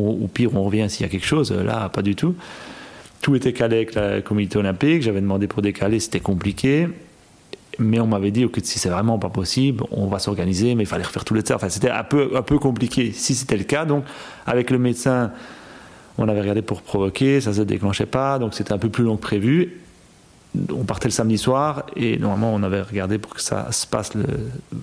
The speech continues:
vendredi parce que je voulais au moins être là, me dire voilà j'ai passé une soirée, tout est bien, tout est bien et je peux partir. C'était vraiment un peu comme ça que je voulais voir les choses.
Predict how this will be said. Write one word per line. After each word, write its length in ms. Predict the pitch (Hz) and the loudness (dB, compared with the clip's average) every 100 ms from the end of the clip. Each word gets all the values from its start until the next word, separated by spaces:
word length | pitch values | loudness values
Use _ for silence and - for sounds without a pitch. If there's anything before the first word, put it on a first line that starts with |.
| - | -6
vendredi 540 | 107 101 110 107 120 | -6 0 2 4 2
parce 100 | 151 | 0
que 80 | 101 | 0
je 60 | 101 | 0
voulais 160 | 101 | 2
au 60 | 101 | 2
moins 180 | 101 104 | 2 0
être 140 | 104 | 2
là, 200 | 131 135 | 0 2
me 120 | 113 | 0
dire 140 | 104 107 | 0 0
voilà 180 | 107 98 | 0 -2
j'ai 100 | 90 | -4
passé 240 | 98 - | -2 0
une 80 | 107 | 0
soirée, 420 | - 104 117 131 131 - - | 0 0 2 0 -2 -12 -12
tout 200 | - 117 | 0 4
est 80 | 107 | 4
bien, 380 | 107 120 131 131 | 4 4 4 0
tout 140 | - | 0
est 40 | 107 | 2
bien 160 | 127 | 2
et 20 | |
je 80 | 107 | 0
peux 160 | 104 117 | 0 0
partir. 400 | 113 - 107 87 | 0 0 -2 -2
C'était 160 | - | -2
vraiment 300 | 92 92 113 | -2 2 2
un 40 | 104 | 2
peu 200 | 113 107 | 0 0
comme 180 | 104 92 | 0 0
ça 120 | 107 | -2
que 40 | |
je 60 | 95 | -2
voulais 180 | 95 101 | -2 0
voir 140 | 98 | -2
les 80 | 95 | -2
choses. 300 | - 131 | 0 2